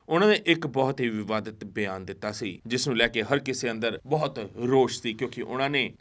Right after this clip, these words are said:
ਜਾਣੇ ਅਣਜਾਣੇ ਆਪਣੇ ਆਪ ਨੂੰ ਗੁਰੂ ਗੋਬਿੰਦ ਸਿੰਘ ਜੀ ਦੇ ਨਾਲ ਕੰਪੇਅਰ ਕੀਤਾ ਸੀ ਕਿ ਅਗਰ ਕੇਜਰੀਵਾਲ ਨੇ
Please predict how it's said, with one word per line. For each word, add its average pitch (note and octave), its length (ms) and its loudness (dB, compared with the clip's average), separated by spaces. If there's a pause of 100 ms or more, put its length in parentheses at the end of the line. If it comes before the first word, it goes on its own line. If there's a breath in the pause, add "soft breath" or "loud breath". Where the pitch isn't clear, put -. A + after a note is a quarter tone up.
ਜਾਣੇ D#3 320 10
ਅਣਜਾਣੇ D3 360 4
ਆਪਣੇ A#2+ 240 0
ਆਪ B2+ 80 0
ਨੂੰ A2+ 200 -2
ਗੁਰੂ G#2+ 180 -8
ਗੋਬਿੰਦ D3 300 -4
ਸਿੰਘ F3 220 -6
ਜੀ B2 140 -8
ਦੇ A2 120 -6
ਨਾਲ G2 200 -2
ਕੰਪੇਅਰ A#2+ 420 0
ਕੀਤਾ A#2+ 280 -6
ਸੀ A#2+ 260 -4 (100)
ਕਿ D#3 160 2
ਅਗਰ F#3+ 160 6
ਕੇਜਰੀਵਾਲ E3+ 640 6
ਨੇ E3+ 200 4